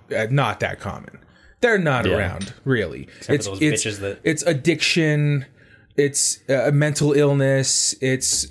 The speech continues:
Speaker 1: literally no, um, no social, uh, net to help you, no mom or dad to help you, no brother to take, like, those are your average homeless people.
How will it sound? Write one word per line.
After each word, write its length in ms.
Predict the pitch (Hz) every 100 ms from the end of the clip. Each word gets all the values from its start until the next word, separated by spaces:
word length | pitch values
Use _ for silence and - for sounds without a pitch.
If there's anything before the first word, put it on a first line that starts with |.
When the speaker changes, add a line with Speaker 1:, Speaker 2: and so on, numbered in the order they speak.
| -
Speaker 1:
literally 680 | 156 139 139 139 143 139
no, 880 | 127 120 120 127 131 131 127 127 87 85 - 101
um, 540 | 120 117 110 107 101 - _ _ - 123 120 _ _ _ _ _ - -
no 220 | 135 131
social, 1040 | 127 131 127 - 123 123 120 120 120 120 - - - -
uh, 460 | 110 110 107 110 107 - - - 123 131 - -
net 420 | 139 127 123 - - -
to 120 | - 143
help 360 | 143 135 -
you, 60 | 139
no 160 | 131
mom 280 | 123 113 120
or 60 | 120
dad 360 | 107 110 117 117
to 80 |
help 340 | 110 113 110 -
you, 80 | 113
no 180 | 113 110
brother 460 | 107 113 113 117
to 180 | 110 107
take, 360 | - 117 101 -
like, 180 | 123 - - -
those 400 | 156 220 262 202
are 100 | 160
your 300 | 143 135 -
average 560 | 113 131 123 131 123
homeless 460 | - 127 123 107 -
people. 420 | - 87 - -